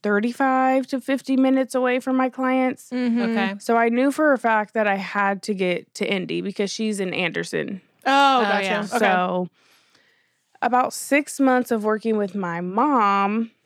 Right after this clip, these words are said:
Speaker 1: I then got a salon loft and I split that with a girl
Speaker 2: Mm-hmm.
Speaker 1: for a year. covid hit. I worked out of my friend's barbershop. And this, this always sounds so, like, ghetto when I say this,
Speaker 2: Finally
Speaker 1: but
Speaker 2: it is.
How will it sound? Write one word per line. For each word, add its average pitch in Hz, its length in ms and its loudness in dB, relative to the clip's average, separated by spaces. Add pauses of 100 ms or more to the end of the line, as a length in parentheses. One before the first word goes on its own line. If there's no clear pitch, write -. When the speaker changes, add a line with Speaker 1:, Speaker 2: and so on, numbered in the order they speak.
(100)
Speaker 1:
I 214 220 2
then 196 480 2
got 185 180 0
a 180 60 -4
salon 180 500 -4
loft 175 380 -2
and 180 160 -2
I 180 80 -4
split 185 420 -6
that 170 260 -2
with 185 200 -8
a 190 40 -2
girl 180 480 -2
Speaker 2:
Mm-hmm. 262 340 -2 (260)
Speaker 1:
for 233 240 0
a 254 60 2
year. 208 440 0 (1000)
covid 277 440 2
hit. 233 560 0 (1300)
I 233 120 2
worked 233 420 0
out 226 220 2
of 220 100 0
my 214 220 2
friend's 214 420 0
barbershop. 214 720 0
And 220 220 -4
this, 320 240 0 (320)
this 269 220 0
always 370 200 4
sounds 254 280 2
so, 208 180 0
like, 190 240 -4 (360)
ghetto 190 380 2
when 254 200 2
I 269 100 2
say 277 220 0
this, 277 260 2
Speaker 2:
Finally 277 400 4
Speaker 1:
but 254 40 4
Speaker 2:
it 254 220 2
is. 269 100 -2